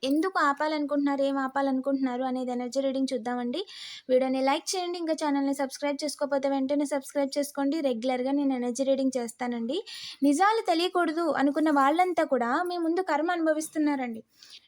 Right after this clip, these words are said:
టారో కార్డ్ రీడింగ్ చేశాను, ఛానల్లో అప్‌లోడ్ చేశాను. ఎవరైతే కర్మ అనుభవిస్తుంది, అసలు ఏం నిజాలు తెలియకూడదు అనుకుంటున్నారు, ప్రస్తుతం వాళ్ళ పరిస్థితి ఎలా ఉంది అనేది ఎనర్జీ రీడింగ్ చేశానండి, ఛానల్లో అప్‌లోడ్ చేశాను. లింక్ డిస్క్రిప్షన్లో ఇచ్చాను, ఎవరైనా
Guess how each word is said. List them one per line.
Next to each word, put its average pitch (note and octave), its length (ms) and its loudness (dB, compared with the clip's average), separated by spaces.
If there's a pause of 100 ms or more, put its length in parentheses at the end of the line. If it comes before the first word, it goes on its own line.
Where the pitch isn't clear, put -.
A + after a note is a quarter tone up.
టారో C#4+ 220 6
కార్డ్ E4 220 2
రీడింగ్ E4 320 0
చేశాను, E4+ 300 0
ఛానల్లో D#4 440 0
అప్‌లోడ్ D#4 420 -2
చేశాను. D4+ 380 0 (840)
ఎవరైతే G4 360 4
కర్మ E4 240 0
అనుభవిస్తుంది, E4+ 680 2
అసలు E4+ 240 2
ఏం D#4 260 4
నిజాలు E4+ 280 -2
తెలియకూడదు D4+ 480 0
అనుకుంటున్నారు, C4+ 540 2
ప్రస్తుతం C4+ 460 -4
వాళ్ళ C4+ 220 0
పరిస్థితి C4 440 -6
ఎలా B3+ 200 -2
ఉంది C4 260 -2
అనేది B3+ 260 -4
ఎనర్జీ B3 300 -2
రీడింగ్ C4 340 2
చేశానండి, B3 480 -2
ఛానల్లో B3+ 440 -4
అప్‌లోడ్ B3 360 -4
చేశాను. A#3+ 340 -8 (520)
లింక్ C#4+ 200 4
డిస్క్రిప్షన్లో D#4+ 680 0
ఇచ్చాను, D4 340 2
ఎవరైనా D#4 460 4